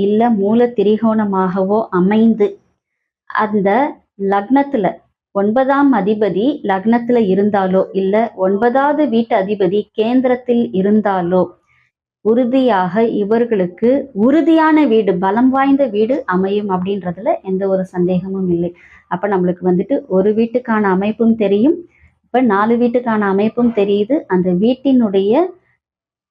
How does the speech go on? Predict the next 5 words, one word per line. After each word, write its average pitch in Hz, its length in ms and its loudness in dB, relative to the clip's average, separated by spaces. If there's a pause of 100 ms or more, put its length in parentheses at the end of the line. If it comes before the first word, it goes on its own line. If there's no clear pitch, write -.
(120)
உறுதித்தன்மையும் 277 1000 2
தெரிந்து 226 360 2
கொள்ள 202 260 0 (180)
உங்களுடைய 185 400 0 (140)
ஜாதகத்துல 214 720 -2